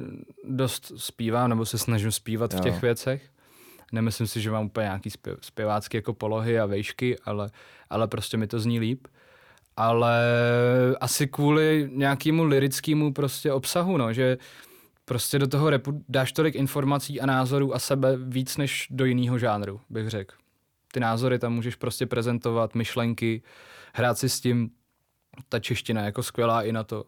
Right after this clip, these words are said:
Speaker 1: a, a podobně, takže asi proto rap, no, protože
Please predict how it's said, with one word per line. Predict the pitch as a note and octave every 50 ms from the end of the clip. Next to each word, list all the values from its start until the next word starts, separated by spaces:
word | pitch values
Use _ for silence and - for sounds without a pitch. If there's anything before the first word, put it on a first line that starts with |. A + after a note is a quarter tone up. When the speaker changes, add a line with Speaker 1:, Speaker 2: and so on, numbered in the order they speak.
| _ -
Speaker 1:
a, | - A2
a | A2 G#2+ - A2
podobně, | - - A2 A2 A2 B2 A2 G2+
takže | G#2+ G#2+ G#2 G#2 A2 G#2 - - - - - - - -
asi | - A2+ - C#3
proto | B2+ - C3+ C3 - - C3+
rap, | C3 C3+ C3+ -
no, | B2+ A2 G#2+
protože | G#2+ - A2 - - A#2+ A2 A2 A#2+